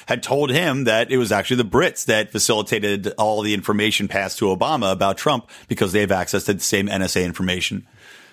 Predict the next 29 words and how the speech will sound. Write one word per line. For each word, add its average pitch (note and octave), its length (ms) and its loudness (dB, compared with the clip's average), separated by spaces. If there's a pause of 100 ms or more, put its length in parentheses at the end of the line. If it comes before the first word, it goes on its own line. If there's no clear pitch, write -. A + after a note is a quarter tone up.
(160)
So C#3+ 400 0 (260)
he A#3+ 220 0
gets F#3 160 -2
fired. F#2+ 500 -2 (880)
Meanwhile, D3 580 0 (680)
different E3 320 0
anonymous D#3+ 380 0
source, G#3 480 0 (180)
different E3+ 360 0
day, G#3 480 0 (220)
whole A#3 200 0
different G#3+ 260 0
outlook F#3+ 300 0
on D3 140 2
life. F#2+ 420 -6 (1120)
Just, - 280 -2
it, C#3+ 180 0
it D3+ 160 0
makes F3+ 240 0
me C#3 120 0
absolutely A#2 680 -2
sick. - 340 -2
And C3 100 0
this F#3+ 120 0
is F#3 80 -2
why C#3+ 220 0
I B2 100 2
just A#2 180 -4
can't, C#3+ 300 -4